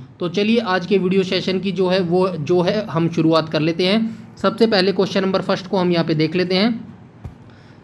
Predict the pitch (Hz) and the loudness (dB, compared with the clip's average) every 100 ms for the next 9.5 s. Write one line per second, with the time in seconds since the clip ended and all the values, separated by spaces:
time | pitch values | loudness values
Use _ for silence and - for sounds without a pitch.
0 | - 143 139 175 - 220 220 220 - - | -4 0 2 2 4 4 4 2 -2 -4
1 | 190 185 - 220 214 170 165 160 170 220 | -4 -4 0 0 2 2 2 0 0 -2
2 | 226 - - - - - - - - - | -4 -12 -20 -20 -20 -20 -20 -20 -20 -20
3 | - - - - - 254 262 233 165 196 | -20 -20 -20 -20 0 4 4 2 2 2
4 | 202 208 196 202 165 - 220 175 170 196 | 2 0 0 -2 -2 2 2 2 0 -2
5 | 196 170 202 202 202 202 165 165 160 165 | -4 -2 2 2 2 0 2 2 0 0
6 | 156 151 143 151 143 180 185 185 220 185 | 0 0 0 -2 -2 -2 0 2 2 2
7 | 202 185 185 - 185 175 180 185 190 175 | 0 -2 -2 0 0 0 -2 -2 -2 0
8 | 170 165 160 165 175 175 - - 143 139 | 2 2 0 0 -2 -4 -12 -10 -4 2
9 | 151 180 185 190 185 | 2 2 0 -2 -2